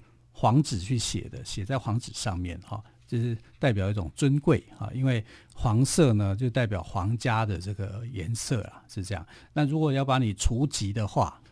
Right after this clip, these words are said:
那就是把你贴掉，这样。他们有一套他们自己的祖宗的宗法，所以呢，在满清时期，他们有一个就是专门管家族事情的一个部门，就叫宗人府。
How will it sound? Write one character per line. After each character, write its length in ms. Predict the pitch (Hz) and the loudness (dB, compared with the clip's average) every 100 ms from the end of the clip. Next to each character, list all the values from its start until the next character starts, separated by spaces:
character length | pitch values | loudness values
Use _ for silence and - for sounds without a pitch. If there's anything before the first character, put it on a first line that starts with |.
| _ | _
那 100 | 131 | -2
就 160 | 117 123 | 0 0
是 160 | 123 - _ _ _ | 0 -2 _ _ _
把 120 | 117 | -2
你 120 | 117 90 | 0 -2
贴 300 | - 120 104 | -4 -4 -2
掉， 260 | 113 90 - - | -4 -6 -10 -18
这 120 | - | -8
样。 160 | 104 113 - _ | -8 -8 -16 _
他 120 | 135 | -2
们 100 | 131 | 0
有 100 | 101 | 0
一 60 | 98 | -2
套 220 | 143 123 | -2 0
他 140 | 117 | 2
们 100 | 120 | 0
自 80 | 110 | 0
己 100 | 107 | -2
的 140 | 92 92 | -4 -6
祖 200 | 107 90 | -8 -6
宗 220 | 120 117 | -2 0
的 80 | 101 | 0
宗 300 | - 160 160 | 2 2 4
法， 200 | - - - - - | -2 -6 -20 -20 -18
所 180 | - 175 | 2 4
以 60 | 180 | 6
呢， 260 | 151 139 - - _ | 4 2 -4 -20 _
在 560 | 185 156 143 127 113 104 - _ _ | 4 6 4 2 0 -2 -8 _ _
满 280 | 135 113 107 | 0 2 2
清 240 | 170 170 | 6 6
时 260 | - 127 135 | 6 0 -2
期， 300 | - 101 101 | 0 -2 -2
他 120 | - | 0
们 120 | 131 | 0
有 200 | 120 95 | 0 -2
一 160 | 95 139 | -6 -8
个 300 | - 139 95 | -2 -2 -2
就 120 | 101 120 | -6 -4
是 180 | 120 107 - - | -2 -4 -8 2
专 200 | 165 175 | 6 8
门 320 | 143 120 143 | 6 6 2
管 440 | - 143 101 85 82 - _ _ _ - _ | 2 2 4 0 -6 -12 _ _ _ -20 _
家 260 | 185 160 170 | 6 6 6
族 220 | 120 110 | 4 2
事 220 | - 147 | 2 0
情 260 | 117 101 95 | 0 0 0
的 200 | 95 107 | -2 -2
一 80 | 110 | -2
个 120 | 104 | -2
部 220 | - 170 | 6 8
门， 240 | 117 85 92 - | 8 4 -6 -4
就 120 | - | 0
叫 180 | 123 113 | 2 0
宗 380 | 98 180 170 170 | 2 6 6 6
人 220 | 117 107 | 6 4
府。 240 | 131 117 | 2 -2